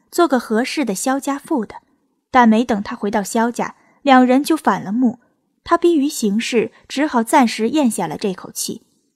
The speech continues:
和萧环做了场伉俪情深的戏，直到一年后才从萧家搬出来。这一世，他知道萧环会背叛他，他又怎么会和他做戏？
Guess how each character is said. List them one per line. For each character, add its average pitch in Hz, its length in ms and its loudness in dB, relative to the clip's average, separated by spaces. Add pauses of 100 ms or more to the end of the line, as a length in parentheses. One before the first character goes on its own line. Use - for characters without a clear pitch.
(140)
和 233 180 0
萧 240 240 2
环 220 280 2
做 269 220 0
了 220 80 2
场 - 240 -12
伉 269 240 0
俪 220 160 0
情 196 240 -6
深 277 220 -4
的 208 80 -4
戏， - 320 -10 (380)
直 285 140 -2
到 311 160 6
一 330 140 2
年 233 220 4
后 240 320 0 (160)
才 - 180 -6
从 220 160 -2
萧 254 240 -2
家 - 160 -4
搬 254 240 -4
出 - 180 -14
来。 - 180 -20 (760)
这 311 200 0
一 196 180 -6
世， - 320 -10 (300)
他 - 120 0
知 339 180 0
道 285 140 4
萧 247 240 2
环 208 260 -2
会 254 140 -2
背 262 200 -2
叛 - 220 -14
他， - 240 -12 (340)
他 - 160 -2
又 359 140 4
怎 214 200 0
么 180 120 -6
会 247 140 -6
和 214 180 -6
他 254 140 -6
做 240 200 -4
戏？ - 360 -6